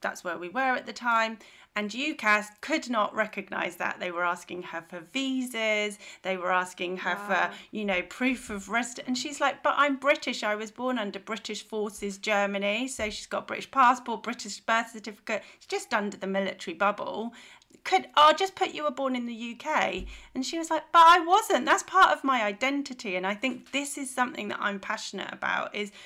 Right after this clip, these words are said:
Speaker 1: military
Speaker 2: Mm.
Speaker 1: children are often proud of the fact that they're in a British Armed Forces family, and it is a patchwork, it makes them who they are. So if we're then saying, "Oh, don't worry, put that you were born in," we're,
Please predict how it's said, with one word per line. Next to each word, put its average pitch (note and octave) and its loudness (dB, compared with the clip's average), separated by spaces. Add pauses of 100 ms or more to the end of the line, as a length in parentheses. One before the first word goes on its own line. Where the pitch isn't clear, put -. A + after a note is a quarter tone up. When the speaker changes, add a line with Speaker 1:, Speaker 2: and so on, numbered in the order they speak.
(180)
Speaker 1:
military C4+ -2
Speaker 2:
Mm. - -8
Speaker 1:
children C4 -4
are F3+ -4
often - -8
proud F#3+ 2
of F3 -14
the - -20
fact - -4
that - -10
they're F#3 -2
in E3+ -6
a E3 -8
British - -8
Armed E3+ -4
Forces E3+ -14
family, E3 -6
and F3+ -4
it - -4
is A#3 -6
a A3 -4
patchwork, - -8
it - -14
makes A#3+ -8
them G3+ -8
who G3 -10
they F#3 -8
are. G#3 -6 (340)
So A#3 -8
if D#4 -6
we're C#4+ 0
then A#3+ -2 (140)
saying, A3+ -4
"Oh, D4+ 8
don't D4+ 0
worry, A#3+ 2
put C#4 -4
that - -10
you B3 -4
were B3 -2 (140)
born A3+ -6
in," A3 -8 (140)
we're, F#4+ 0